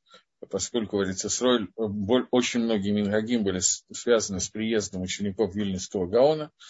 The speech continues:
сюда, поэтому они ввели те вот современные мингагим, которые здесь есть,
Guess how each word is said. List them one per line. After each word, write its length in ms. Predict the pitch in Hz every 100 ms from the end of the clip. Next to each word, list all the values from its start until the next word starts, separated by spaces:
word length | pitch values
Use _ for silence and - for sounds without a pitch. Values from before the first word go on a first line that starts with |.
| - - -
сюда, 420 | - 127 131 131
поэтому 400 | 120 110 107 101
они 180 | 113 110
ввели 360 | 90 92 90 82 - _
те 120 | -
вот 160 | 90 87
современные 600 | - 98 101 104 95 92
мингагим, 480 | 92 92 101 101 92
которые 340 | 95 92 90
здесь 280 | 90 104 -
есть, 320 | 190 381 -